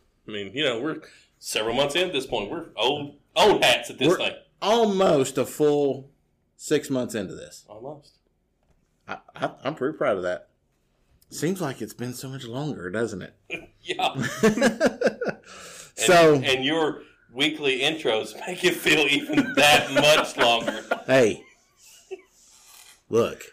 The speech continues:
Speaker 2: I give what the fans ask for is all I'm doing.
Speaker 1: <laughs> I mean, you are right. We do have fans asking.
Speaker 2: It started out as a joke,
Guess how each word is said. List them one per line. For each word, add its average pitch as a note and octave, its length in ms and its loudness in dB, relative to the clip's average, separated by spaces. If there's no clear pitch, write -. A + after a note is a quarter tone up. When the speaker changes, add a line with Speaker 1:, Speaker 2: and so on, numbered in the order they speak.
Speaker 2:
I D#3 200 6
give D3+ 420 4
what C#3+ 180 0
the C3 80 -4
fans D3 460 0
ask B2+ 340 0
for G#2+ 300 -2
is A2+ 260 -2
all C3 260 2
I'm A#2+ 260 -4
doing. G#2+ 320 -4
Speaker 1:
<laughs> - 120 -6
I D3+ 140 4
mean, C#3+ 280 2
you D3 180 2
are D#3+ 220 6
right. B2+ 260 6
We B2+ 80 -2
do D#3+ 140 2
have D3 240 4
fans B2+ 280 0
asking. A#2+ 380 0
Speaker 2:
It G#3 160 6
started G#3 460 4
out G#3 180 6
as G#3+ 100 6
a G#3 80 4
joke, E3 540 2